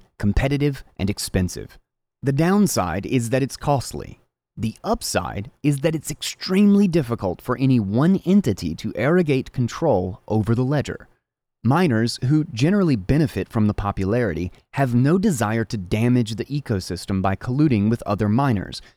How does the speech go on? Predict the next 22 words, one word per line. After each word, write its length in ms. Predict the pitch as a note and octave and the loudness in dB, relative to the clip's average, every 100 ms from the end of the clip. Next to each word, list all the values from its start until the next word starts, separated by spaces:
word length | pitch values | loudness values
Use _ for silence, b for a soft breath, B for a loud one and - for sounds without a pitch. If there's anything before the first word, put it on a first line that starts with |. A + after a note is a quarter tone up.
| b | b
or 240 | D3 D#3+ B2 | 0 0 2
otherwise 480 | C3 B2 A2 A2 - | 2 2 2 0 -2
trying 280 | A2 G#2 | -2 0
to 60 | G#2 | 0
game 360 | F#2 G#2 G2+ G2 | -2 0 2 0
the 100 | G2 | 0
system 440 | F3 D#3+ G#2 G2+ | -2 -4 0 2
with 140 | A2 - | 0 0
untoward 520 | A#2 A#2+ G#2 G2 G2 | 0 2 0 -2 -2
behaviors. 640 | F#2+ - E3 F#2+ C2 - - b _ _ _ - | -4 -2 -4 -2 -8 -12 -18 b _ _ _ -4
This 260 | B2+ F3 | 0 0
is 140 | G#3 F#3+ - | -2 -6 -4
how 180 | C3 C3+ | 0 0
the 140 | C3+ | 0
virtuous 500 | G2 A2+ - B2 B2 | 0 0 0 -2 -4
cycle 380 | - F#2 F2+ F#2 | -2 -4 -2 -4
began. 560 | F2+ F2 F#2 D2+ A#1+ - _ _ _ _ _ _ _ _ _ - | -4 -4 -2 -4 -8 -16 _ _ _ _ _ _ _ _ _ -6
To 120 | - | -2
bootstrap 760 | C#3 B2 A#3 - - B2+ G#2 - | 2 2 2 -2 -2 -2 -2 -4
this 260 | G#2 A2 - | -2 -2 -2
virtuous 480 | G2+ G2 - F2 | -2 -2 -2 -8
cycle, 520 | - F#2+ E2+ F2+ A#2 | -6 -6 -6 -6 -10